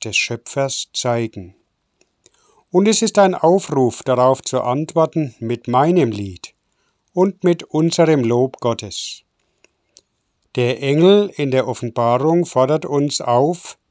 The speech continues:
den Schöpfer anzubeten. Die Schöpfung kann Gott loben mit ihrer Schönheit und ihren Wundern. Wir können es mit unserem Staunen, mit unseren Worten,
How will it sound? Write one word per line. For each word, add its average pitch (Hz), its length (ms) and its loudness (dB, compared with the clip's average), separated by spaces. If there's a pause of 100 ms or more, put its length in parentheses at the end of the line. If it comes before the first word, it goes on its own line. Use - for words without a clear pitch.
(140)
den 117 200 -2
Schöpfer 151 760 -2
anzubeten. 120 960 -6 (1200)
Die 101 100 -10
Schöpfung 175 580 0
kann 156 240 0
Gott 143 200 -2
loben 127 480 0
mit 117 140 -2
ihrer 101 280 -8
Schönheit 120 720 0
und 113 140 -4
ihren 117 340 -2
Wundern. 123 600 -2 (840)
Wir 156 460 2
können 143 420 2
es 135 220 2
mit 110 280 -6
unserem 156 560 0
Staunen, 120 760 0 (840)
mit 127 220 0
unseren 139 540 2
Worten, 160 720 2